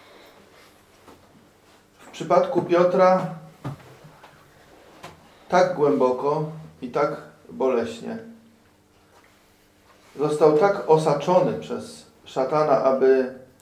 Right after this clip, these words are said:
dojść do punktu, z którego sam nigdy by się nie podniósł. Ale w tym kontekście jeszcze więcej rozumiemy, co znaczą jego słowa, gdy mówi:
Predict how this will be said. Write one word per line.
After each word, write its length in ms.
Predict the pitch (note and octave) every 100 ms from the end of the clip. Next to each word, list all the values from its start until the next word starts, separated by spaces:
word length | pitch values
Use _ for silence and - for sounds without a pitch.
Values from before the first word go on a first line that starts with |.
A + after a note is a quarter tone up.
| _ -
dojść 320 | D3+ F3 -
do 100 | D3
punktu, 720 | D3+ D#3 E3 - G3 F#3+ F#3+ - -
z 40 |
którego 640 | - C3 C#3 C3 C3+ C#3 C3+ - - - _ _
sam 440 | - C#3+ D3+ D#3 - - -
nigdy 280 | C3+ - C3
by 100 | -
się 140 | B2
nie 100 | A#2+
podniósł. 460 | A2 F#2+ - - - _ _ _ _ _ _ _ _ _ _ _ _ _ _ _ _ _ _ _ _ _ _ _ _ _
Ale 580 | C3 C3+ C#3 C#3 C#3 C#3 - - -
w 80 | -
tym 180 | F3+ G3
kontekście 580 | F3+ D#3+ F#3 F#3 -
jeszcze 280 | D#3 D3+ C3
więcej 540 | A#2 C#3+ D#3 - C#3+ C#3 - - _ _ _ _ _ _ _ _ _ - _ -
rozumiemy, 600 | D3 C#3+ D#3 E3+ F3 D#3
co 100 | F3
znaczą 380 | F3 F3 E3+ D#3
jego 240 | C#3+ B2+
słowa, 640 | - B2 C3 B2+ B2+ B2 - - _ -
gdy 140 | B2
mówi: 400 | B2 B2 A#2 A#2